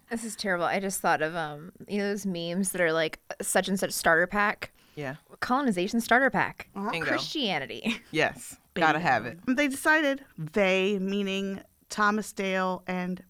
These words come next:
Speaker 3: Powhatan, decided that she would be great as a diplomatic tool to solidify the friendship and transfer of land and goods and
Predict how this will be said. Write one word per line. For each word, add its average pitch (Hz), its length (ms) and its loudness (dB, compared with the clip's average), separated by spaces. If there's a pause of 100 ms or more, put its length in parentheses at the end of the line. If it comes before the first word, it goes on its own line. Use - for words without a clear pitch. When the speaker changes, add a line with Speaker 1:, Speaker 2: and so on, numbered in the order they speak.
Speaker 3:
Powhatan, 208 880 -4
decided 202 500 -6
that - 140 -6
she - 220 -6
would 226 160 -6
be - 180 -12
great - 760 -6
as 214 140 -2
a 214 60 0
diplomatic 226 680 0
tool 226 640 -4
to 220 300 4
solidify 233 760 6
the 226 100 2
friendship 277 680 4 (220)
and 202 140 -2
transfer 214 420 -2
of 156 180 -2
land 170 440 2
and 160 120 -4
goods 165 380 2
and 185 160 -4